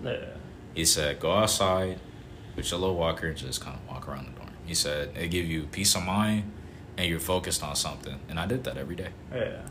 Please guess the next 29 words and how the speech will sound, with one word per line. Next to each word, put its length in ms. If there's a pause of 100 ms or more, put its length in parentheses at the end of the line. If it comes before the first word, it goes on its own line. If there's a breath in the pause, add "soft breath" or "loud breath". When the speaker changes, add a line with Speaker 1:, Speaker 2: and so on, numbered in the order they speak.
Speaker 2:
Every 300
day. 260
I 120 (540 loud breath)
you 60
know, 180
when 140
I, 140
when 140
I 100
could 220
get 140
out 160
of 100
bed. 240 (220)
You 80
know, 160
there, 240
there 140
was 100
obviously 360
days 280
where 100
I 100
was 180
just 160
so 180
drugged 320
up, 220
I, 180